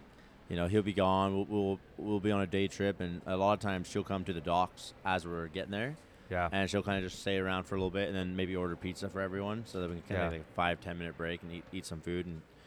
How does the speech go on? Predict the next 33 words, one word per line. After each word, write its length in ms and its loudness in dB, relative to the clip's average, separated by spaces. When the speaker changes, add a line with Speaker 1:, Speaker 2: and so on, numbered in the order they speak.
Speaker 1:
um, 340 -2
that, 240 2
I 20 -4
mean, 140 -2
I 80 0
think 180 -4
that's, 380 0
like, 120 -4
Especially 300 2
when 120 4
you're, 200 2
when 220 -2
you're 120 0
that 300 2
deep 200 -4
into 160 -2
a 40 -2
relationship. 460 -4
I 40 -10
mean, 120 -6
they've 140 -2
been 140 -4
married 320 -2
since 180 -12
they 120 -6
were, 280 -8
you 80 -12
know, 60 -12
in 60 -14
high 180 -6
school. 340 -6
Speaker 2:
Yeah. 200 0
Speaker 1:
Um, 440 0